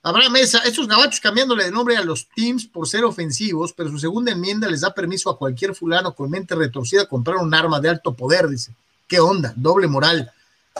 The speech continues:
Yo no entiendo muchas cosas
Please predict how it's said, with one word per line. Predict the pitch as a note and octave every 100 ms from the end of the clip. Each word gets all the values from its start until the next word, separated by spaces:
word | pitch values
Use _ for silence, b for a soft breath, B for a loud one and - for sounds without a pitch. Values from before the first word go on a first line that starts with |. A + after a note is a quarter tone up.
| - _ _ _ _ _ _ _ _ _ _ _ _ _ - _
Yo | C#3+ G3+ A#3+ A#3+ F3
no | G#3+
entiendo | A3 E3 G#3+ A3 G3+
muchas | G3 G3 D#3+
cosas | F#3 D#3 D#3 B2